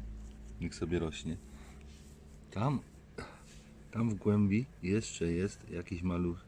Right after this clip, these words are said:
maleństwo. Dobra, nie dotykam tego, niech sobie to tu rośnie. Tu jest, ale on jest jakiś taki dziwny się zrobił. Zobaczcie. Nie wiem, czy on nie,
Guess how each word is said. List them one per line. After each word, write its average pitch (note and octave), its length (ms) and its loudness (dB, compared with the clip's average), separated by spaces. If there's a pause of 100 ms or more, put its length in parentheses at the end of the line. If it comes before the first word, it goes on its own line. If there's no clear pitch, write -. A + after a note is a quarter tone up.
maleństwo. F2+ 720 2 (640)
Dobra, E2+ 360 0 (140)
nie E2 180 -4
dotykam - 520 -2
tego, - 180 -8
niech G#2+ 180 -2
sobie G2 240 -6
to - 160 -8
tu F#2+ 200 -4
rośnie. G2+ 420 -2 (1080)
Tu A#2+ 120 8
jest, G2 340 8
ale F2 260 2
on G#2 220 8
jest F#2 180 6
jakiś F2+ 400 2
taki E2+ 400 2
dziwny E2 340 4
się D#2 160 0
zrobił. E2 480 4 (460)
Zobaczcie. E2 580 0 (1300)
Nie E2 120 0
wiem, D#2 160 0
czy D#2 200 -4
on D#2+ 200 2
nie, D#2+ 160 0